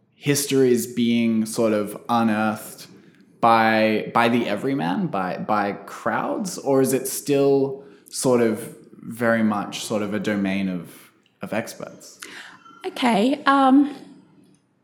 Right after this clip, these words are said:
Speaker 2: well, it can be history un-, um, uh, revealed and written by, um, people without even, um, uh, history qualifications because of their interest. That's, that's definitely done. Um, I would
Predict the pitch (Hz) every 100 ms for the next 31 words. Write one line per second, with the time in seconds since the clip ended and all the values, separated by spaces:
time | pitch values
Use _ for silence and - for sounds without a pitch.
0 | - - 247 214 - 190 202 311 294 147
1 | 185 175 - 170 160 160 - - 175 180
2 | 170 - - 175 175 175 170 170 180 165
3 | 156 - 185 165 156 151 156 151 - 165
4 | 160 156 - 185 165 147 - - 175 165
5 | 131 135 185 175 165 170 151 139 147 -
6 | - - - - - _ 180 165 165 214
7 | - 185 - 185 170 - - 170 - 190
8 | 180 190 - - - - - - 226 226
9 | 226 220 196 185 - 262 381 160 190 -
10 | 233 226 - - 226 220 - 208 - -
11 | 180 165 156 160 165 - - - - 196
12 | 190 190 185 - - - _ _ _ _
13 | _ - - 262 285 359 -